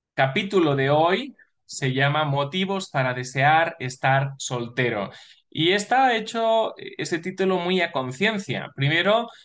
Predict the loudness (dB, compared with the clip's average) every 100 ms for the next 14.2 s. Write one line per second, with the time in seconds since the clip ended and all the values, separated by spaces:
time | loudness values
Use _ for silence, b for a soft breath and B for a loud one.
0 | B -2 0 0 -2 0 2 2 0 -2
1 | -2 -2 -4 -8 -4 -4 -4 -6 -6 -6
2 | -6 -6 -4 -4 -2 0 0 0 -2 -2
3 | -4 -2 0 2 4 4 4 2 0 -2
4 | -6 -6 -6 -4 -4 -4 -8 B B B
5 | _ -6 -2 -2 -2 -2 -2 -2 -2 -6
6 | -12 -16 -20 _ _ -6 -4 0 0 2
7 | 4 4 2 -2 -6 -2 2 4 2 2
8 | -2 0 -2 0 0 0 0 2 0 -2
9 | -8 -8 -12 b b b -8 -4 -2 -2
10 | -2 -2 -2 0 -2 -2 -2 -2 -2 -2
11 | -4 -4 -8 -8 -8 -4 -4 -2 0 -2
12 | -2 -4 -4 -4 -6 -6 0 0 2 -2
13 | -6 -8 -8 -8 -8 -8 -8 -8 -8 -6
14 | -6